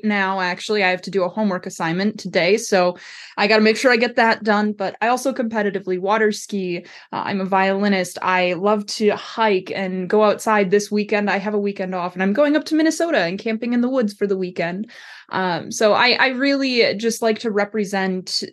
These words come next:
the women who can, you know, is kind of the branding and the message that I wanna say is that there's no limits, there's no borders. You can do whatever you want. Just, just go and do it. That's, it's as easy as that, you know? <laughs>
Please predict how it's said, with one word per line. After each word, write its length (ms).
the 180
women 240
who 100
can, 500
you 120
know, 100
is 140
kind 180
of 60
the 60
branding 600
and 400
the 40
message 440
that 120
I 80
wanna 240
say 220
is 160
that 280
there's 240
no 140
limits, 360
there's 240
no 100
borders. 640
You 100
can 220
do 260
whatever 400
you 140
want. 400
Just, 500
just 300
go 180
and 140
do 160
it. 200
That's, 240
it's 160
as 160
easy 260
as 140
that, 340
you 140
know? 220
<laughs> 120